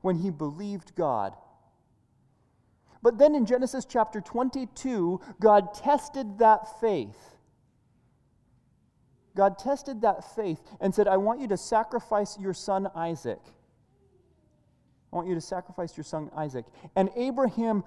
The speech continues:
believed God. He didn't understand how it would work, but he believed the promises of God, and he trusted God, and he was willing to sacrifice his son Isaac, knowing that God would yet fulfill his promises. And it was in that firm belief,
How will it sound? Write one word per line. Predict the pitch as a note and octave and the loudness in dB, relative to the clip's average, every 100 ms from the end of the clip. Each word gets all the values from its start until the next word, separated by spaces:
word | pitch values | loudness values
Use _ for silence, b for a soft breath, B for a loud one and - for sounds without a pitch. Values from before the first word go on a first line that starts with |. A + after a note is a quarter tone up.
| - D3 | -6 -4
believed | G3 G3+ B3 C4 F#3+ | -4 -2 -2 -2 -2
God. | F3+ G3+ D3+ | 2 4 4
He | F#3 A#3+ | 2 2
didn't | A3+ G#3+ | 2 2
understand | F#3+ E3+ - F#3+ E3 | 2 0 0 0 0
how | G3 A#3+ C4 | 2 2 2
it | |
would | A#3+ | -4
work, | A3 B3 A#3+ | -4 -4 0
but | A3 | -2
he | F#3 | -2
believed | F#3+ F3 E3+ B3+ C4 G3+ | 0 0 0 -2 0 0
the | G3+ | 0
promises | A3 A3+ B3 C4 A#3+ | 2 2 0 -2 -4
of | G3+ | 2
God, | A#3 A#3 A3+ | 6 6 6
and | F3+ | 0
he | D#3 | -2
trusted | D#3+ - A#3 - A#3+ | -6 -4 -4 -4 -4
God, | A3 A3 A3 B - | 4 4 4 B 0
and | G3 | 0
he | F#3+ | 2
was | F3+ D#3 | 0 0
willing | A3+ C#4 C#4 | 0 0 0
to | G3+ | 0
sacrifice | - B3 B3+ C4+ B3 B3 A#3+ - | 0 2 2 0 0 2 0 2
his | G3+ | 0
son | G3 A3+ A#3 B3 - | 0 0 2 0 -2
Isaac, | G#3 A#3 D3 C3 A2+ - _ _ _ B B | 0 0 0 -2 -4 -10 _ _ _ B B
knowing | F#3 A3 B3+ A#3 F#3+ | 2 4 4 2 4
that | G3 F3 | 2 4
God | G3+ A3+ G#3+ | 4 4 4
would | G3+ - - D#4 G3+ | 0 -2 -16 -18 -12
yet | E3+ A#3 A#3 - - | 0 4 4 2 -2
fulfill | F#3+ - A3 A3 | -2 2 2 4
his | G3+ G3+ | 2 -2
promises. | - G#3 F#3+ F#3 D3+ C#3 B B | -2 0 0 -2 -4 -6 B B
And | G3+ G3+ | 4 4
it | G#3 | 6
was | G3 - | 4 4
in | A#3 G#3 F3 | 2 2 4
that | A3+ C4+ C4 - - | 6 6 4 -6 -2
firm | C4 D4 D#4 D4+ C#4 | 4 6 4 2 -2
belief, | G3 A#3 B3+ A3 | -4 -4 -4 -6